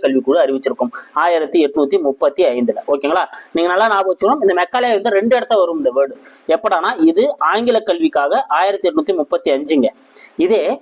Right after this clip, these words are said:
ஆயிரத்தி எட்நூத்தி ஐம்பத்தி நாலுல ஒரு முறை வரும். அது என்ன சார் அப்படின்னா, ஆயிரத்தி எட்நூத்தி ஐம்பத்தி மூணுல ஒரு பட்டை சட்டம் கொண்டு வந்திருப்பாங்க. ஐம்பத்தி மூணுல என்ன பண்ணிருப்பாங்க? இந்திய குடிமைப்பணி தேர்வுகள்ல, ஐ சி எஸ் தேர்வுகள்ல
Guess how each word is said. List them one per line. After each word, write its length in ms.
ஆயிரத்தி 460
எட்நூத்தி 220
ஐம்பத்தி 420
நாலுல 300
ஒரு 140
முறை 160
வரும். 200
அது 140
என்ன 300
சார் 160
அப்படின்னா, 260
ஆயிரத்தி 420
எட்நூத்தி 300
ஐம்பத்தி 360
மூணுல 260
ஒரு 120
பட்டை 200
சட்டம் 260
கொண்டு 160
வந்திருப்பாங்க. 360
ஐம்பத்தி 340
மூணுல 180
என்ன 160
பண்ணிருப்பாங்க? 400
இந்திய 280
குடிமைப்பணி 440
தேர்வுகள்ல, 440
ஐ 40
சி 80
எஸ் 220
தேர்வுகள்ல 420